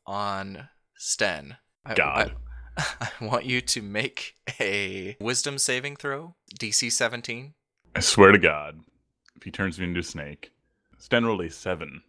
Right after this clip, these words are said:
Speaker 1: The Vizier reaches out from you as you've been manhandling it in pos-,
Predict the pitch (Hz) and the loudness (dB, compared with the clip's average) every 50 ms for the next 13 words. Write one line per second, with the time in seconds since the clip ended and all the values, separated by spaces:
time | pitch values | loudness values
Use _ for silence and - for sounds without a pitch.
0 | _ _ _ _ _ _ _ _ _ - 131 120 123 127 113 123 127 135 139 143 | _ _ _ _ _ _ _ _ _ 2 2 4 2 0 0 0 0 0 0 -2
1 | 131 120 - - 107 117 123 - 127 113 - 110 104 104 101 101 - - - 104 | -4 -6 -8 -6 -6 -6 -6 -4 -6 -4 -2 -2 -2 -2 -2 -4 -8 -10 -10 -12
2 | 92 87 98 98 - 107 107 101 104 107 104 98 - - 104 101 98 95 110 - | -10 -12 -12 -10 -8 -6 -6 -6 -6 -8 -10 -12 -8 -8 -8 -8 -8 -10 -14 -12
3 | 107 104 104 104 107 104 104 - 110 104 104 117 104 101 101 104 95 117 113 - | -6 -4 -2 -2 -2 -2 -4 -4 -4 -4 -4 -4 -8 -8 -8 -8 -8 -10 -10 -12
4 | - 107 - | -12 -12 -12